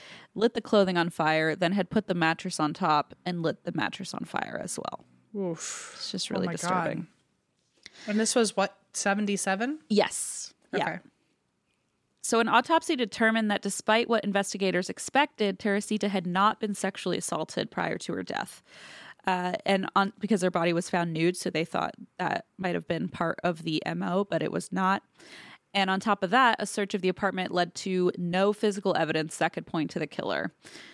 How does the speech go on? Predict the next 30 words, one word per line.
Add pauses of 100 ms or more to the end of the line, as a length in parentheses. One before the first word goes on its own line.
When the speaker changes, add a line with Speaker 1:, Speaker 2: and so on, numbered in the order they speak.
(460)
Speaker 1:
So
they
flew (100)
Teresita's
body
back
to
the
Philippines
for
burial,
um,
and
it
was (320)
obvious (240)
that
Teresita's
apartment
had
been
ransacked
and
that
a (200)
struggle
had
taken
place,
but